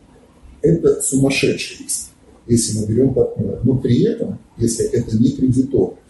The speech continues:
очень важная составляющая, потому что когда вы приходите к человеку и говорите: "Вот, я там хочу то-то, то-то, то-то". И как только он задавал, задал вопрос: "А чем ты гарантируешь? Я не хочу рисковать",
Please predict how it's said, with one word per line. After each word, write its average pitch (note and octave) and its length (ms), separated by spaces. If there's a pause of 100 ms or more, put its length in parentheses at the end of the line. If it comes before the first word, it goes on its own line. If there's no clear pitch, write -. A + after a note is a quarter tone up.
(160)
очень A2 260
важная G#2+ 300
составляющая, - 760 (380)
потому A#2 180
что A#2+ 200
когда A#2 140
вы A#2 40
приходите A#2 420
к - 40
человеку A#2+ 460
и G#2+ 40
говорите: G#2 380 (440)
"Вот, D3 400
я D#3+ 160
там - 220
хочу E3+ 420
то-то, C3 240
то-то, - 300
то-то". - 400
И - 60
как - 220
только E3 280
он C3+ 100
задавал, C3+ 600
задал B2 400
вопрос: A#2 520 (680)
"А A#2+ 120
чем E3+ 280
ты B2+ 80
гарантируешь? A#2+ 1080 (220)
Я C#3 200
не C#3 100
хочу C3+ 320
рисковать", C3 760